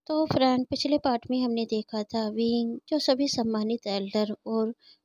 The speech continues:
कुछ इंपॉर्टेंट पर्सन के साथ ईलिंग में पहुंच गया था और अब वेट था तो केवल गुसु मास्टर के आने का, क्योंकि विंग ने गुसु मास्टर लैंचरेन को ही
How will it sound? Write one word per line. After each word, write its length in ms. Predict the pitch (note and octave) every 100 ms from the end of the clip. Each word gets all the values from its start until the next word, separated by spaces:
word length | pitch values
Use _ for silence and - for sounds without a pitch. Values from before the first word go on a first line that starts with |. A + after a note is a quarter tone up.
| -
कुछ 200 | E4 D4+
इंपॉर्टेंट 500 | A#3 A3+ G#3+ A#3+ -
पर्सन 340 | A3 G#3+ G#3+
के 220 | G#3 - A3
साथ 240 | - A3 - _ C4
ईलिंग 340 | C4+ C4+ C4
में 140 | C#4 D4
पहुंच 360 | B3 G#3+ A3
गया 320 | A3+ G#3+ G#3
था 400 | G#3 - A3 G#3 A3
और 180 | A3+ A#3
अब 100 | A#3 -
वेट 240 | A3 G3+ -
था 300 | - A3+ A#3 _ - - -
तो 100 | E4+
केवल 420 | D#4+ B3+ A3 A#3+
गुसु 340 | A#3 G#3 - A#3+
मास्टर 420 | G3+ G3 - G#3 -
के 100 | A3
आने 300 | G3+ G3+ G#3+
का, 340 | - A3 G#3+ -
क्योंकि 320 | D#4 - E4+
विंग 280 | C4+ B3 B3
ने 340 | B3+ C4 C4 _
गुसु 280 | D4 C#4+ F4+
मास्टर 340 | C#4+ A3+ -
लैंचरेन 640 | B3+ A#3 A3 - A3 G#3+ G#3+
को 180 | - A3
ही 360 | G#3+ A3+ G#3+